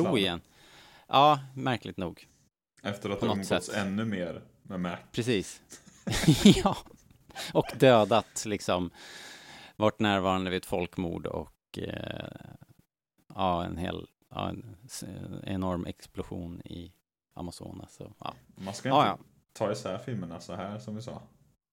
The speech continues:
Speaker 2: Det är
Speaker 1: Nej.
Speaker 2: inte riktigt poängen.
Speaker 1: Men grejen är att New York blir inte av då. Vi, jag babblade ju om det mycket i förra filmen, att det här var ju så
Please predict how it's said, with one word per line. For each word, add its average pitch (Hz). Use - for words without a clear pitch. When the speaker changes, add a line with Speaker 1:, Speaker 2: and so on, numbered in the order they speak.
Speaker 2:
Det 104
är 101
Speaker 1:
Nej. 107
Speaker 2:
inte 104
riktigt 87
poängen. 87
Speaker 1:
Men 151
grejen 170
är 127
att -
New 127
York 160
blir 123
inte 113
av 156
då. -
Vi, 113
jag 131
babblade 113
ju 104
om 98
det 92
mycket 95
i -
förra 107
filmen, -
att -
det 98
här 101
var 98
ju 92
så -